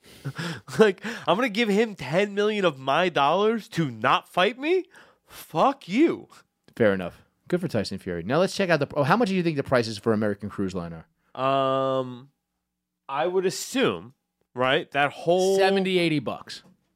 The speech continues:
Speaker 1: What?
Speaker 2: You wanna just check the prices for the Mississippi one?
Speaker 1: You wanna go the whole Mississippi River for eighty bucks?
Speaker 2: How, Huck Finn did it for free.
Speaker 1: Chris, that's obscene. I mean, fucking, you know, be reasonable. These people have families to feed.
Speaker 2: We're raft people now, Mike.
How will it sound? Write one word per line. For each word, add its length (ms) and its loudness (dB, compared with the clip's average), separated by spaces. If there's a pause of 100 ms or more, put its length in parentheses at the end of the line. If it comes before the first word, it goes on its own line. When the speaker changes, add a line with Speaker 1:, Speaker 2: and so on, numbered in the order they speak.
(260)
Speaker 1:
What? 500 0
Speaker 2:
You 120 2
wanna 140 6
just 180 0
check 180 0
the 100 -2
prices 280 2
for 80 -4
the 60 2
Mississippi 440 0
one? 320 0
Speaker 1:
You 180 -4
wanna 200 2
go 140 4
the 100 2
whole 420 0
Mississippi 460 -2
River 300 4
for 240 -2
eighty 280 4
bucks? 520 -2 (400)
Speaker 2:
How, 160 2
Huck 260 0
Finn 200 2
did 120 2
it 60 2
for 100 -6
free. 460 0 (160)
Speaker 1:
Chris, 520 2
that's 300 0
obscene. 680 0 (760)
I 80 0
mean, 200 0
fucking, 580 0
you 140 0
know, 220 0 (320)
be 220 0
reasonable. 520 0
These 160 -2
people 280 0
have 160 0
families 480 0
to 80 -16
feed. 280 -6
Speaker 2:
We're 180 4
raft 280 2
people 240 -2
now, 180 2
Mike. 300 2